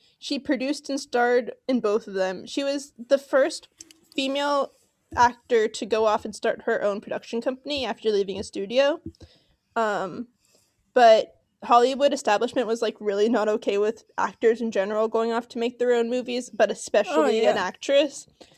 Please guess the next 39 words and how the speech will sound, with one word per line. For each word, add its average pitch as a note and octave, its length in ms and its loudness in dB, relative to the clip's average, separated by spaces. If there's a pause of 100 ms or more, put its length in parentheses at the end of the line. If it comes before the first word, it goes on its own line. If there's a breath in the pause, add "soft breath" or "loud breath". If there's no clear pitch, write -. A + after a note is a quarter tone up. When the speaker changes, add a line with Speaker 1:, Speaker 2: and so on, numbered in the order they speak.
(200 soft breath)
Speaker 2:
If A#3+ 180 4
they F4+ 100 6
Speaker 1:
So F4+ 120 4
Speaker 2:
had G#4+ 160 2
their E4 140 4
power, C#4+ 480 4
then A3 200 -2
they C4+ 100 0
could B3 200 0
have, B3 280 4
like, G#3+ 260 0
contracts C4 840 2
that A3+ 160 -4
wouldn't B3+ 260 -4
let A#3 200 0
them G#3+ 420 -4
micromanage A#3+ 840 0
every A3 220 -2
aspect A3+ 500 -2
of F#3 100 -8
their G3+ 100 -2
lives. G#3+ 840 -4
Speaker 1:
Yeah, C4 340 2
so - 220 -2
pretty D4 280 -6
much E4+ 460 -6
Hollywood, A#3+ 480 2
like, G#3+ 220 -2 (220)
tor-, A3+ 240 -2 (100)
uh, G#3+ 180 6
blackballed G3+ 540 0
her G3+ 120 -6
movies, F#3 380 -10
but C4 160 -4
they - 100 -4
still F4 220 -2
did C#4 220 2
okay. - 480 -2
Like, F#3+ 240 -8